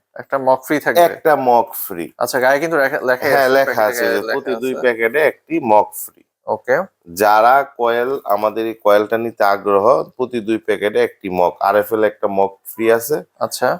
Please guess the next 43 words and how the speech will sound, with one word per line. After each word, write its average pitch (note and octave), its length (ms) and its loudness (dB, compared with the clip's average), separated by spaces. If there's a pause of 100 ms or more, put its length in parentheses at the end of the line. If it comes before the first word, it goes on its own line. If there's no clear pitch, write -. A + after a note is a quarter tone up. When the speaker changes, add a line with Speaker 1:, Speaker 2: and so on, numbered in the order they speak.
Speaker 2:
খুব G#2 300 -6
ভালো G#2+ 300 2
উন্নত A2+ 300 0
মানের G#2 340 2
মক। A2 320 0 (440)
এই F#2 120 -6
যে F#2+ 120 2
লেখা G#2 300 0
দেওয়া A2+ 460 4
আছে, G2+ 240 -6
ছবিও A2+ 400 -2
দেওয়া G2+ 160 0
Speaker 1:
ছবি F#2 140 2
Speaker 2:
আছে, B2+ 80 -2
Speaker 1:
দেওয়া A#2+ 160 0
আছে A2+ 180 -6
Speaker 2:
দেওয়া G2 200 4
Speaker 1:
কিন্তু E2+ 120 0
Speaker 2:
আছে E2+ 80 -10
Speaker 1:
গায়ে D#3+ 140 0
Speaker 2:
মকটা, D#3 140 -6
Speaker 1:
সাথে E2+ 120 -4
Speaker 2:
ঠিক G2+ 40 -10
Speaker 1:
দেওয়া G#2 180 0
Speaker 2:
আছে? D3+ 180 -4
Speaker 1:
আছে। F2+ 140 0 (420)
আচ্ছা, A#2 280 0
এটা D3+ 240 4
হচ্ছে F#3 180 0
দশ D#3 180 2
টাকার A#2+ 240 2
কয়েল G2 240 2
আর F#2+ 40 0
কি। A2+ 60 0
Speaker 2:
এটা C3 180 2
দশ A#2+ 220 0
টাকা G#2 220 2
দামের F#2+ 280 -2 (100)
কয়েল C3 240 4
এবং G2 360 2 (460)
হাই G2 140 2
কোয়ালিটি। G2+ 600 -2 (260)
Speaker 1:
হুম। A#2 240 -14